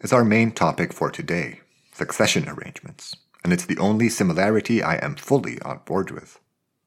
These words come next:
Despite the disastrous way his grandfather's arrangement unfolded, Al-Mutawakkil seems to have made a conscious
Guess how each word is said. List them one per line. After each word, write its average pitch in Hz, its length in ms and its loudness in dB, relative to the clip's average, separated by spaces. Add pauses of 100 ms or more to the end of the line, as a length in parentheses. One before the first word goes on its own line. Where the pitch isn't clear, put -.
(920)
Despite 98 400 2
the 82 80 2
disastrous 98 720 -2
way - 200 -4
his 98 180 -4
grandfather's 85 640 4
arrangement 85 520 -2
unfolded, 107 580 -2 (460)
Al-Mutawakkil 135 680 4
seems 107 260 0
to 123 100 0
have 120 160 0
made 95 300 2
a - 60 -8
conscious 160 500 2